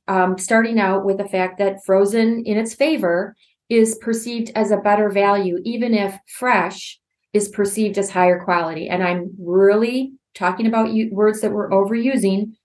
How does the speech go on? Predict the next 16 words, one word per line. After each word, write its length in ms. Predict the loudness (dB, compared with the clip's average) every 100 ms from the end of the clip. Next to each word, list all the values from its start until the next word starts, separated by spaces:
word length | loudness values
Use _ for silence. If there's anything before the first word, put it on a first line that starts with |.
| _ -6
perceived, 760 | -4 -2 0 2 2 -2 -8
because 320 | -8 -2 -2 0
that 180 | -2
might 160 | -4 -2
not 180 | -4 -2
necessarily 640 | -4 -6 -2 2 2 0
be 160 | -2 -4
the 80 | -6
case. 460 | -8 -12 -12 -16 -20 -20 -20 0
Um, 420 | 4 4 2 -2 -14 _
Sally, 500 | -4 0 2 0 -4 -6
you 160 | -4
just 220 | -2 -2
mentioned 380 | 0 -2 0 0
it 100 | 2
again, 440 | 2 0 0 -4